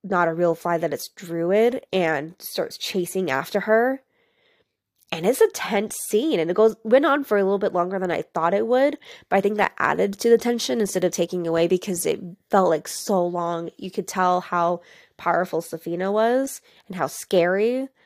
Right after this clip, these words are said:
she was in that moment, but also, and they lightened the tension quickly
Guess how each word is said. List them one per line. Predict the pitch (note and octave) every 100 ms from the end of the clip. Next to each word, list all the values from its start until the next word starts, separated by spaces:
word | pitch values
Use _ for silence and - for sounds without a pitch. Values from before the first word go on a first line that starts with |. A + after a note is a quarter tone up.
| _ _ _
she | - B3
was | B3 B3 B3+ C#4 C#4+ - - -
in | G#3+
that | G#3+
moment, | A3+ A3+ A#3
but | - F3+
also, | - F2+ G3+ G3 - G3 F3+ F3 - _ _ _ _ _ _ _
and | F3+ G#3 - _ _ _
they | G#3 F#3
lightened | G3 G3 G3+
the | F#3+
tension | - F3+ - D#3+ D3+ - _ _ _ _ _ _ _ _ _
quickly | - - G3 - C#3 - F3+